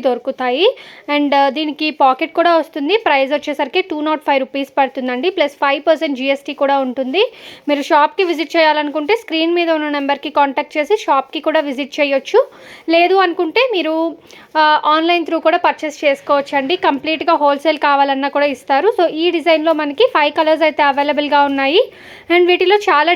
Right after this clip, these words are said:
డిజైన్స్ అయితే ఉన్నాయండి. So, లైట్ షేడ్స్, డార్క్ షేడ్స్, ఇలా బ్యూటిఫుల్ prints and collections అయితే అవైలబుల్‌గా ఉన్నాయి. And క్వాలిటీ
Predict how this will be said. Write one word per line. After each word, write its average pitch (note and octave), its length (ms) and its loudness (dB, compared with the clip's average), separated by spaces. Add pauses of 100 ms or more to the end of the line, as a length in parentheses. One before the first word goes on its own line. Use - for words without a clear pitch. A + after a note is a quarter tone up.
డిజైన్స్ E4+ 420 0
అయితే F4+ 240 0
ఉన్నాయండి. C#4+ 560 -2
So, E4+ 60 4 (100)
లైట్ C4+ 300 -2
షేడ్స్, D4 280 0 (160)
డార్క్ C#4 300 0
షేడ్స్, D4 260 0 (120)
ఇలా C#4 120 0 (140)
బ్యూటిఫుల్ F#4+ 720 2
prints C#4+ 280 -2
and C#4 140 0
collections C4+ 480 -2
అయితే C4+ 220 0
అవైలబుల్‌గా C4 580 -2
ఉన్నాయి. C4 340 -2 (520)
And D#4+ 160 0
క్వాలిటీ E4 400 2